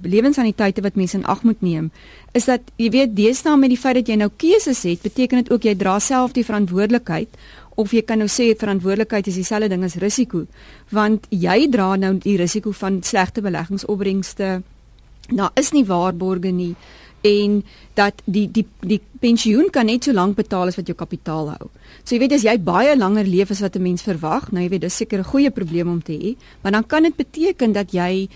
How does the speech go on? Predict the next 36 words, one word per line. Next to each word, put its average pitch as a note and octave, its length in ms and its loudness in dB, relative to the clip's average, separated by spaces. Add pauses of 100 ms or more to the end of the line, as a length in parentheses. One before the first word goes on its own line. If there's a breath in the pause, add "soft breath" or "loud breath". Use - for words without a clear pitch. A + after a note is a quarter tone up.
(120 soft breath)
nie A3 200 4
meer B3+ 260 4
genoeg G3+ 260 0
kapitaal G3 520 -4
oor C4+ 160 2
het A#3 160 0
om G3 160 0
daai F3 260 -2
inkomste G#3+ 440 -2
vlak G#3 300 -2
wat G3 140 -6
jy F3 80 -4
gekies F#3 340 -8
het E3+ 140 -6 (400 soft breath)
te F#3+ 100 0
behou E3+ 360 0
nie. D3+ 200 -4 (280 soft breath)
So - 160 -4
daai G#3 320 2
is, - 160 -2
is - 140 -8
geweldig F#3+ 540 -2
belangrike G3 520 -4
aspekte F3+ 480 -4
wat F3 180 -6
'n F3+ 60 -2
mens E3+ 220 -2
in C3 100 -6
ag D#3 160 -6
moet F3+ 180 -6
neem. E3+ 160 -4
En F#3+ 80 0
dan G3 120 0
die G#3+ 160 -2
probleem A3+ 340 2
is, A#3+ 160 0